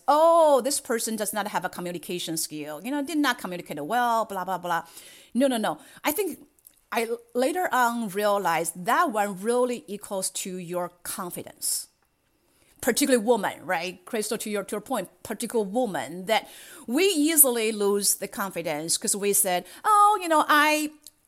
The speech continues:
you know, I don't know hundred percent of this answer. Let me just be quiet."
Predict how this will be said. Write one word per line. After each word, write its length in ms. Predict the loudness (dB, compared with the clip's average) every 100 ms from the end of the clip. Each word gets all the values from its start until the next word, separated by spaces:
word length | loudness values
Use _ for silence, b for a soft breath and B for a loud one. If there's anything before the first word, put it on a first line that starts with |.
| _
you 80 | -2
know, 160 | 2 4 4
I 120 | 4
don't 200 | 4 2
know 540 | 4 8 8 6 0 -2
hundred 300 | -4 -4 -4
percent 360 | -4 -4 -4 -2
of 80 |
this 200 | -2 0 -2
answer. 580 | -2 -2 -2 -2 -2 -2
Let 120 | -4 -6
me 60 |
just 200 | -6 -6
be 100 | -8 -12
quiet." 680 | -14 -14 -14 -16 -12 -12